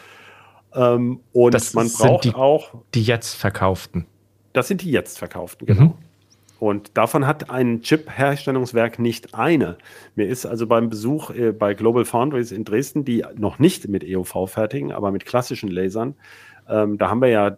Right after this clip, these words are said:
Speaker 1: lange vorher darüber berichtet, dass sie ein eigenes Gaskraftwerk daneben stehen haben, wo sie sich jetzt auch überlegen, mit was für einem Gas sie das betreiben wollen, mal so als Beispiel. Und, ähm, mir war immer die Dimension nicht klar, aber wenn man in so einem, leider darf man da halt natürlich als Presse schon gar nicht, äh, man darf da halt nicht fotografieren und,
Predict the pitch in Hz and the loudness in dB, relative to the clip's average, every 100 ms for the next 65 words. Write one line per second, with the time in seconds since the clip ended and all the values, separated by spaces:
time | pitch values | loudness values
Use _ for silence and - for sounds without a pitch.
0 | - 104 120 123 113 110 110 104 98 107 | -4 0 2 2 4 4 4 2 2 -2
1 | - 117 98 107 87 107 110 98 104 117 | -2 -4 -4 -4 -2 0 0 2 0 0
2 | - 92 - 90 - 92 92 85 95 95 | -2 -6 -4 -6 -4 -4 -4 -6 -6 -4
3 | 98 113 131 147 110 110 110 110 113 123 | 0 0 0 0 0 0 0 -2 2 2
4 | 127 110 98 101 98 95 85 _ _ - | 2 2 2 0 -4 -8 -10 _ _ -12
5 | 98 135 - 135 107 98 104 101 98 - | 0 0 2 2 4 2 2 -2 -6 -6
6 | - 95 98 117 127 156 170 131 120 107 | -6 0 2 4 4 4 2 0 -2 -4
7 | - 113 135 - 180 - - - - - | 0 2 2 -2 -6 -8 -18 -20 -20 -20
8 | - - - 123 117 117 - 113 117 117 | -20 -20 -2 4 4 2 -4 -4 0 2
9 | 120 123 135 143 131 117 117 113 101 113 | 4 4 4 0 0 2 2 2 2 2
10 | 185 107 - - - 92 92 90 98 98 | 2 0 -4 -10 -6 -2 -2 -2 -2 -2
11 | 107 113 110 110 110 104 107 107 101 98 | 0 0 0 -4 -8 -2 0 2 0 -2
12 | 95 - _ 101 127 127 127 131 120 110 | -6 -12 _ 2 2 2 0 0 2 0
13 | 117 113 - 123 - 107 - - 117 127 | 0 -4 -4 -6 -6 -10 -6 -4 -2 -4
14 | 110 101 95 131 131 - - 104 101 104 | -4 -2 0 0 -2 -8 -8 -6 -6 -4
15 | 117 113 110 110 - 107 - 98 - 131 | -2 0 -2 -4 -10 -8 -4 -4 0 2
16 | 156 151 - 107 107 - | 2 0 -6 -8 -8 -12